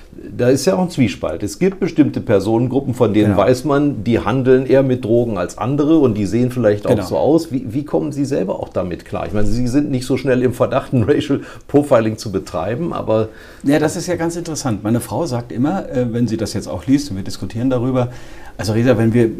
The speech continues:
Speaker 2: jetzt hier über die Straße laufen, dann müsstest du ja eigentlich auch ständig angehalten werden", weil man erkennt ja jetzt,
Speaker 1: Ja.
Speaker 2: ich sehe ja nicht jetzt aus wie ein typischer Polizist, äh,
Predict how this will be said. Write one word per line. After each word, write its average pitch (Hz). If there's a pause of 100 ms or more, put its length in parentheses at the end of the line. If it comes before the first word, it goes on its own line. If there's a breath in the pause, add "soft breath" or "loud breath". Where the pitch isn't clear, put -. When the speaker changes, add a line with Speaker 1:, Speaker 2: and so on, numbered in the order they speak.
Speaker 2:
jetzt -
hier 127
über 117
die 113
Straße 120
laufen, 127
dann 107
müsstest 120
du 139
ja 127
eigentlich 110
auch 135
ständig 123
angehalten 104
werden", 92
weil 92
man 98
erkennt 117
ja 113
jetzt, - (160)
Speaker 1:
Ja. 127
Speaker 2:
ich 87
sehe 120
ja 117
nicht 127
jetzt -
aus -
wie 117
ein 104
typischer -
Polizist, 143 (460 loud breath)
äh, 135